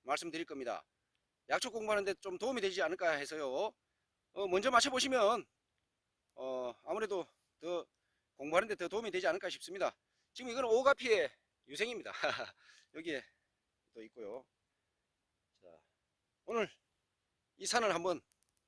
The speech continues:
둘러보도록 하겠습니다. 자, 여기, 어,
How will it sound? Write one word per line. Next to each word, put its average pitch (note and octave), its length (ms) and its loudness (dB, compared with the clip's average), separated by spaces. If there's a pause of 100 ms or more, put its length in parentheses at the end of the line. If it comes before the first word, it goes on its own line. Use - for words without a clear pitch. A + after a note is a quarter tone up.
(600)
둘러보도록 F#3+ 400 0
하겠습니다. D3 400 2 (1500)
자, D#3+ 500 6
여기, A3 280 -2 (1300)
어, E3+ 440 -2